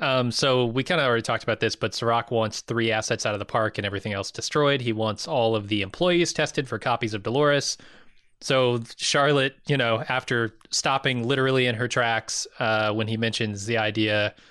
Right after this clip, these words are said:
of a host, excuses herself immediately after this and goes to storage to back all of the data up. And she is caught and has to kill a guy.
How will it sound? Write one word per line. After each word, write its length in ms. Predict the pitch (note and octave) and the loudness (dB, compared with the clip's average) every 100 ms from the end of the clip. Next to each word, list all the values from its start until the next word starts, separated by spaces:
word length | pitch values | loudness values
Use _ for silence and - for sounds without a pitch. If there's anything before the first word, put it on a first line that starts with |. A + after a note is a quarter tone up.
| - _ _ _ _ - | -20 _ _ _ _ -4
of 100 | B2 | -2
a 60 | |
host, 400 | B2 C3+ C3 - - | 2 2 2 0 -6
excuses 460 | - - C4 F#3 | -2 0 2 2
herself 420 | D3 C#3 D#3 C3 C3 | 2 0 2 0 2
immediately 420 | C3 C3 B2 A#2+ | 2 2 2 2
after 280 | A2+ - A2+ | 0 0 0
this 320 | G#2+ G#2 - | 0 0 -4
and 100 | B2 | -4
goes 200 | A#2+ A#2+ - | 0 0 -2
to 80 | |
storage 440 | - A#2+ A2 G#2 - | -2 0 0 0 -4
to 100 | G#2 | -4
back 460 | A#2 G#2+ - - - - | -2 -2 -4 -12 -8 -2
all 240 | A2 G#2+ | 0 0
of 80 | G#2 | -2
the 160 | G#2+ | -4
data 280 | G2 B2+ B2 | 0 0 0
up. 320 | A#2+ A#2 A#2 - - - _ _ _ _ _ - | 0 0 -2 -10 -20 -20 _ _ _ _ _ -4
And 300 | A#2 A#2 A2 | 0 0 0
she 200 | C#3 A#2 | 0 0
is 120 | A2 | -2
caught 480 | - - B2 A#2+ - | -4 0 2 2 0
and 120 | A#2 G#2 | -6 -4
has 220 | A2 - | -4 -4
to 100 | A2+ | -8
kill 220 | - F#2+ | -6 -6
a 60 | F#2 | -6
guy. 300 | F#2 G2 | -8 -10